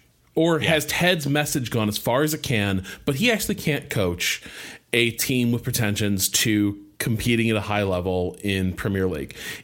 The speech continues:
Speaker 1: Interesting idea. There's an episode where, um, uh, Higgins actually floats, like, "Do we need to think about making a change at the top?" Which would have been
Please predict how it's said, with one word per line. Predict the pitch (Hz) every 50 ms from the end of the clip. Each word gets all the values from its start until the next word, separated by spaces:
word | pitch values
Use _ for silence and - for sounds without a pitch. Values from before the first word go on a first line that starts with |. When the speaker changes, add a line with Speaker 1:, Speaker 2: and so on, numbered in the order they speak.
| _ _ -
Speaker 1:
Interesting | 156 185 185 220 214 - - 208 180
idea. | 170 165 147 220 202 123
There's | 92 101 101 117
an | 131
episode | 113 123 127 131 160 - - 156 143 139 131 123
where, | 120 117 110 107 107 104
um, | 98 98 95 95 95 95 92 95 - - - - - - - - - - - - - - - - - - - - -
uh, | 113 110 110 107 110 107 -
Higgins | - - - 196 185 165 127 101 82 76 76 71 - - - - - _ _ _ _ -
actually | - - 123 139 - - - 165 170 160 151 135
floats, | 135 135 160 190 170 139 127 - -
like, | 117 107 107
"Do | - 113 117 110
we | 104 120 127 135
need | 135 135 139 135 127
to | -
think | 107 - - 110 107 104
about | 117 110 107 98 - 87
making | 98 98 98 98 - 110 104
a | 98
change | - - 104 90 87 90 85 87
at | 82 -
the | -
top?" | - - - 82 - - - - - - - - -
Which | 143 156 151 151
would | 135 151 160
have | 160 139
been | 139 127 120 110 101 92